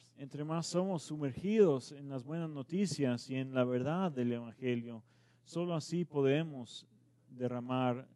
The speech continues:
la, el servicio y, y, ah,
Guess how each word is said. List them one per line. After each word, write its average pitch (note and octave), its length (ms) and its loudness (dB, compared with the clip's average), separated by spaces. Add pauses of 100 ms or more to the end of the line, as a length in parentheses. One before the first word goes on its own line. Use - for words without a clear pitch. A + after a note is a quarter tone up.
la, A#2 340 -12
el B2 100 -12
servicio A#2+ 640 -8 (960)
y, C3 160 -6
y, A#2+ 680 -6 (400)
ah, A#2+ 340 -10